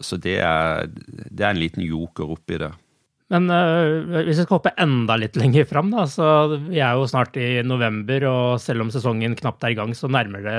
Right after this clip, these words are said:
Speaker 2: seg også et nytt overgangsvindu i januar. Eh, vi har jo allerede nevnt, eh, en spiller her. Eh, det blir spennende å se om, eh,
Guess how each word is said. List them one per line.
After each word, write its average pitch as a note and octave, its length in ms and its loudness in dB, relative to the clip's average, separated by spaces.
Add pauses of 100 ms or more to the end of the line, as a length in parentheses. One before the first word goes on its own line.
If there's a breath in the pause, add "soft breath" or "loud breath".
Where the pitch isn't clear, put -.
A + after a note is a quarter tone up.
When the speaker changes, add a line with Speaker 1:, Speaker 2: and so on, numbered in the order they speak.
Speaker 2:
seg A#2+ 200 -2
også A#2 200 -4
et - 80 -8
nytt A#2 320 -8
overgangsvindu G#2 800 -6
i A#2 160 -2
januar. A2+ 480 2
Eh, B2+ 600 -2
vi A#2+ 80 0
har A2+ 100 2
jo A#2 80 4
allerede A#2 400 2
nevnt, G#2+ 560 -4
eh, A#2 320 -2
en G2 160 -8
spiller G#2+ 400 -6
her. B2+ 320 0
Eh, B2 480 2 (880 soft breath)
det D#3+ 180 -4
blir B2 240 2
spennende A#2 300 2
å - 20 -12
se A#2 160 0
om, A2 320 0
eh, A2+ 260 2